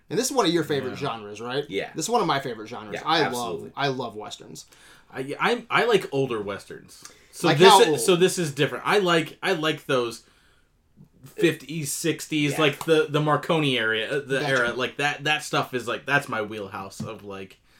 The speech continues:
Speaker 2: fucking we-, you
Speaker 1: Okay.
Speaker 2: know, Westerns. But
Speaker 3: Well, some of these, and I, I agree with you, and a lot of these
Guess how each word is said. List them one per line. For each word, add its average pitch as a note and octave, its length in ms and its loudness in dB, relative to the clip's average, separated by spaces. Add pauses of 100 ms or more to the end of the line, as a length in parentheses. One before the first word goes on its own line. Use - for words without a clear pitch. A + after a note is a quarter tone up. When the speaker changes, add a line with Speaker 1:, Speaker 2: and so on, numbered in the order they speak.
(300)
Speaker 2:
fucking G2 420 -10
we-, G2+ 100 -14
you G2+ 200 -12
Speaker 1:
Okay. C#3 140 -6
Speaker 2:
know, G2+ 80 -8
Westerns. F#2+ 540 -18
But G2 180 -12 (180)
Speaker 3:
Well, C#3+ 140 2
some G#3 260 -4
of C#3 140 -4
these, B2+ 300 -10
and C3+ 120 -2
I, B2 160 -2
I B2 140 2
agree A2+ 260 -4
with G2+ 160 -6
you, D#2+ 220 -10
and G#2+ 100 -8
a G#2+ 60 -4
lot A2+ 240 -4
of C3+ 160 -6
these G#2+ 440 -10